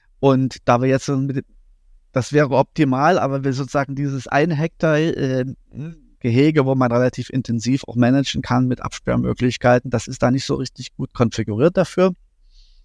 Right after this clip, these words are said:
Und dieses zehn Hektar Gehege nur für eine kleine Auswilderungsgruppe zu nutzen und den ganzen Rest, also sozusagen den Grundstock der Zucht dann in diesem ein Hektar, äh,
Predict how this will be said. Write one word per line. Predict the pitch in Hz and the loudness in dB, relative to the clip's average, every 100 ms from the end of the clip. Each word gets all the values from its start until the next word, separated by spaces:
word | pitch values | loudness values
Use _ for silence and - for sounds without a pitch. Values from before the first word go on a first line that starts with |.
| - | -6
Und | 147 | -2
dieses | 135 135 - | 0 0 -4
zehn | - 147 | 0 0
Hektar | 151 160 - 147 | 0 -4 -2 -2
Gehege | 151 143 143 151 151 135 _ _ _ _ - _ _ - | 0 0 0 0 -2 -4 _ _ _ _ -20 _ _ -4
nur | 160 160 | -2 0
für | 151 | 0
eine | 139 | -2
kleine | - 131 131 101 | 0 0 2 2
Auswilderungsgruppe | 147 - 170 156 143 160 - - 147 151 | 0 2 0 0 -2 -6 -8 -8 -6 -6
zu | - 139 | -4 -2
nutzen | 135 143 - 143 | 0 -2 -2 -2
und | 131 | 0
den | 131 | 0
ganzen | 123 120 127 123 | 0 0 -2 -6
Rest, | 104 143 185 - - _ _ - | -2 0 -2 -6 -20 _ _ -8
also | 107 107 - | -6 -6 -6
sozusagen | 117 110 107 104 | -4 -2 -4 -4
den | 107 104 | -4 -2
Grundstock | - 156 156 - 110 - | 2 2 2 2 2 0
der | 123 | -4
Zucht | - 156 - - | 0 -2 0 0
dann | 127 | 0
in | 127 117 | 0 -2
diesem | 117 113 | 0 2
ein | 101 127 | 2 2
Hektar, | 131 143 - 127 120 - | 0 -2 -2 0 0 -2
äh, | 123 127 | -4 -4